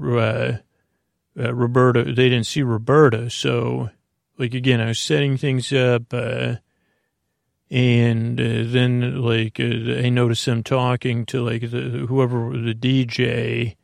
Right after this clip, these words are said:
and I saw him pull out a giant stack of money and hand it to the D J, and then one of them had the mic, uh, who looked like the ringleader. It was the one who get, like, uh, answered the door.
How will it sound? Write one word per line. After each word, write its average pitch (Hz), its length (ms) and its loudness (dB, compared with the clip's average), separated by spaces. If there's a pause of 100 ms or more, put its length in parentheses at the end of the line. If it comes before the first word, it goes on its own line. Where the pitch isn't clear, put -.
(180)
and 123 140 -4
I 131 60 2
saw 135 240 2
him 113 100 0
pull 135 200 0
out 120 100 2
a - 40 0
giant 120 420 0
stack 123 580 -4
of 117 60 -4
money 120 760 0 (1400)
and 113 440 0
hand 131 400 2
it 120 80 2
to 127 160 0
the 110 80 0
D 123 280 0
J, 120 280 -2
and 123 100 0
then 123 220 2
one 123 160 2
of 113 80 0
them 110 160 -4
had 120 320 -2
the 110 80 -4
mic, 117 520 -2
uh, 123 180 -2
who 120 180 0
looked 175 240 2
like 131 240 2
the 127 120 2
ringleader. 120 720 0
It 131 140 -4
was 127 240 -2
the 131 100 0
one 123 280 0
who 123 120 -4
get, 123 200 -4
like, 117 340 -2
uh, 127 40 -2
answered 123 640 0
the 120 100 -2
door. 120 720 -2